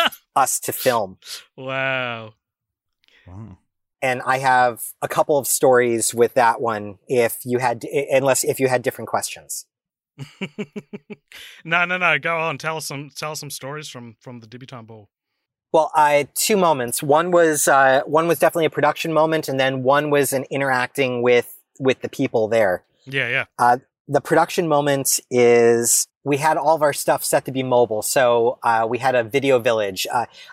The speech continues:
Speaker 2: a, a, a monitor with a tran-, with a receiver t-, for people to be able to watch what's being re-,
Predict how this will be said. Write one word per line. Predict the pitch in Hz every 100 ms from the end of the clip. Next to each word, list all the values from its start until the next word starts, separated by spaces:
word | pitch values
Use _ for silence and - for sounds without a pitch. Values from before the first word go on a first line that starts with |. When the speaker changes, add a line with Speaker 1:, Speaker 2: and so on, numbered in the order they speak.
| -
Speaker 2:
a, | 127 117 -
a, | 131 120 113 -
a |
monitor | 139 131 139 135
with | 131 127
a |
tran-, | 123 135 127 -
with | 135
a | 113
receiver | 120 - 143 120 117 107
t-, | - - - -
for | 127 117
people | - - 123
to | 127
be | 123
able | 117
to | 123
watch | 117 120 113 -
what's | 120
being | - 117
re-, | 107